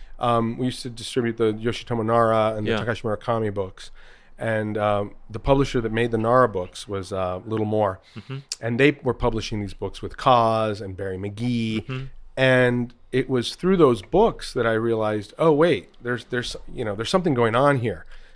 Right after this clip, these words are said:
Speaker 1: That's how I really
Speaker 2: That's how
Speaker 1: learned
Speaker 2: you were
Speaker 1: about
Speaker 2: exposed to
Speaker 1: Yeah.
Speaker 2: street art, was through the books.
Speaker 1: Through the books, selling the books. And, and then, and then, um, you know, moments, for instance, um, when the Superflat show
Speaker 2: Mm-hmm.
Speaker 1: came to moca,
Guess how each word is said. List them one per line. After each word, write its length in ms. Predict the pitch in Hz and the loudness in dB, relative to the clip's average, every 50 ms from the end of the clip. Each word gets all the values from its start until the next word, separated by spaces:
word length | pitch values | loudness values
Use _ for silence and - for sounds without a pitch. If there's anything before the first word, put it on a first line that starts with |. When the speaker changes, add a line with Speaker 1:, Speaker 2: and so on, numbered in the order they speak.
| - - | -2 2
Speaker 1:
That's 300 | 127 156 214 233 - - | 4 4 4 4 2 0
how 180 | 170 143 131 | 2 4 6
I 80 | 120 113 | 6 4
really 280 | 110 110 117 113 104 101 | 4 0 0 -2 2 2
Speaker 2:
That's 200 | 120 131 117 131 | 2 4 6 4
how 60 | 147 | 4
Speaker 1:
learned 80 | 156 139 | 4 4
Speaker 2:
you 80 | 143 143 | 4 4
were 80 | 139 | 4
Speaker 1:
about 60 | 131 120 | 4 4
Speaker 2:
exposed 640 | - - - - - 113 107 120 151 160 - - - | 2 -2 -8 0 4 4 6 6 4 0 -4 -10 -8
to 220 | - 147 135 131 123 | -4 -2 -2 -2 2
Speaker 1:
Yeah. 140 | 117 139 165 | 2 2 2
Speaker 2:
street 220 | 160 - 123 131 | 2 0 0 0
art, 120 | 151 156 143 | 0 0 -2
was 120 | 104 - | -4 -6
through 180 | - - 131 120 | -4 -4 -2 -2
the 60 | 113 | 2
books. 360 | 101 139 135 - - - - | 2 2 0 0 -4 -14 -10
Speaker 1:
Through 160 | - 127 123 123 | -2 0 0 2
the 60 | 120 | 2
books, 380 | 123 135 131 - - - - - | 0 0 -2 -4 -12 -18 -18 -14
selling 380 | - - 151 143 143 147 147 143 | -2 4 6 6 8 8 8 6
the 80 | 135 | 6
books. 400 | 127 151 147 - - - - - - - - - - - - | 4 4 2 2 -4 -14 -16 -18 -16 -18 -16 -16 -6 2 4
And, 160 | 160 165 175 - | 4 4 6 6
and 180 | 175 175 175 175 | 4 4 6 8
then, 280 | 180 180 175 175 165 - - - - - | 8 8 8 6 2 -2 -8 -8 2 4
and 160 | 156 165 170 | 4 8 8
then, 220 | 180 190 196 196 - - - - - - - - - - - - - - - - - - - - - | 8 6 6 2 -4 -10 -12 -14 -14 -14 -14 -14 -16 -18 -18 -20 -20 -20 -20 -20 -20 -20 -20 -6 0
um, 440 | 143 147 143 139 135 131 131 127 - - - - - - - - - | 2 4 6 6 4 4 2 -2 -4 -14 -20 -20 -20 -20 -20 -10 -2
you 100 | 180 180 | 2 4
know, 100 | 160 139 | 4 4
moments, 800 | 135 135 147 175 226 285 285 208 135 120 120 120 - - - - | 6 8 10 10 10 10 8 6 6 4 -2 -6 -8 -10 -10 -10
for 180 | - - 147 | -4 0 2
instance, 580 | 135 131 123 127 - - 123 120 113 107 - - - | 2 2 0 -2 -4 -2 -2 -2 -2 -4 -8 -12 -6
um, 420 | - 113 110 110 104 98 92 87 - - _ - - - - - _ - - - _ _ - - | -2 -2 0 0 -2 -4 -8 -10 -14 -20 _ -20 -20 -20 -20 -20 _ -20 -20 -20 _ _ -12 -2
when 160 | - 131 131 | 2 4 4
the 60 | 120 | 4
Superflat 600 | 107 - - 135 120 160 151 - - 160 160 160 | 2 0 -2 -2 -2 -2 -4 -4 -4 -6 -6 -4
show 420 | - - - 165 170 180 185 185 - | -6 0 2 4 4 4 2 0 -4
Speaker 2:
Mm-hmm. 220 | - 113 98 113 120 | -8 -10 -8 -6 -4
Speaker 1:
came 140 | 127 139 131 | -2 -2 -2
to 60 | 131 127 | 0 0
moca, 440 | 123 123 127 127 - - 190 190 | 0 0 0 0 -2 -4 -6 -6